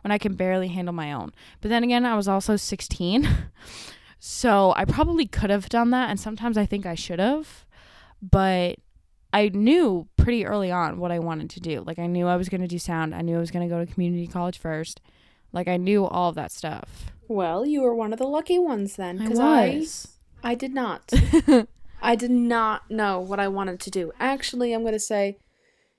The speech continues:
Speaker 2: if I remember correctly, for as long, for, like, a long time, I wanted to be a writer or, like,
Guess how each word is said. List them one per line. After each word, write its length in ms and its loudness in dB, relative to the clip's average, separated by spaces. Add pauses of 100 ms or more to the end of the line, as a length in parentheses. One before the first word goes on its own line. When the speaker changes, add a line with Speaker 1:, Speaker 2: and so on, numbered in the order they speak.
(500)
Speaker 2:
if 200 2
I 100 4
remember 320 2
correctly, 720 -2
for 220 -2
as 160 0
long, 420 4 (360)
for, 240 -4
like, 180 2
a 40 0
long 440 2
time, 580 -4 (640)
I 140 6
wanted 300 2
to 100 -4
be 180 0
a 60 0
writer 760 -6 (240)
or, 180 0
like, 480 0